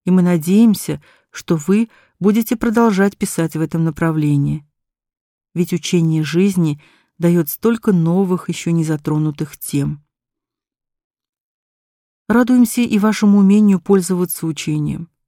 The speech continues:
Применяйте его свободнее и шире, ведь эти зёрна даны на великий посев. Кроме того, многое дано в намёках и лишь слегка затронуто, а для широких масс требуется подготовка и более полное толкование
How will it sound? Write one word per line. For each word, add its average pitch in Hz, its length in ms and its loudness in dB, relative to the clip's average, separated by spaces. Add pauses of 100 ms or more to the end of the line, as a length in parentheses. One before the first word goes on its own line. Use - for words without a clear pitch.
(880)
Применяйте 208 720 4
его 208 160 0
свободнее 202 720 0
и - 20 -2
шире, 185 540 -2 (440)
ведь 170 180 -4
эти 180 240 -2
зёрна 180 460 2
даны 165 460 0 (100)
на 170 80 0
великий 156 460 -2
посев. 147 680 -8 (640)
Кроме 160 300 -2
того, 156 420 -2 (380)
многое 180 400 2
дано 165 320 0
в 165 80 -2
намёках 170 600 0 (340)
и 175 100 -2
лишь 170 240 -2
слегка - 480 -4
затронуто, 170 680 0 (460)
а 170 100 -6
для 170 100 -2
широких 180 440 -2
масс 226 340 0 (360)
требуется 226 440 0
подготовка 202 760 -2
и 151 100 -2
более 175 320 0
полное 196 420 2
толкование 151 760 -2